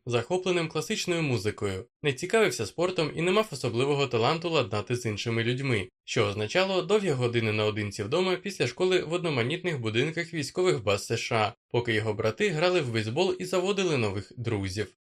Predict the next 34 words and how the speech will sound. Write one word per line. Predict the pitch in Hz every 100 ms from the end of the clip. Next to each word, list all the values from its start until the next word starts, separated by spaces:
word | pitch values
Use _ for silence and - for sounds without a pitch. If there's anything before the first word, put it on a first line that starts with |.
| -
Однією | 110 110 110 107 101
з |
приємних | - 117 107 107 110
речей | 120 - 110
у | 104
телевізійних | 113 113 110 110 104
шоу | - 120
було | 104 101 95
те, | - 190 185
що | - 208
вони | 202 202
були | 180 185
всюди | 180 - 113 104 110
однаковими. | 127 117 113 107 104 101 101 101 - _
Ті | -
ж | - -
самі | - 143 117
програми | 107 117 123 117 110
чи | 104 131
то | 110
в | 101
Меріленді, | 107 147 165 160 156 143 143
чи | - 208
в |
Каліфорнії, | 151 107 101 127 143 143 139
чи | 123 170
в |
Техасі, | 165 185 175 127 104 - 101 _
куди | 143 170
б | 202
не | 165
переїжджали | 156 139 120 101 139 143 160
його | 135 110
батьки. | 92 104 - 104 101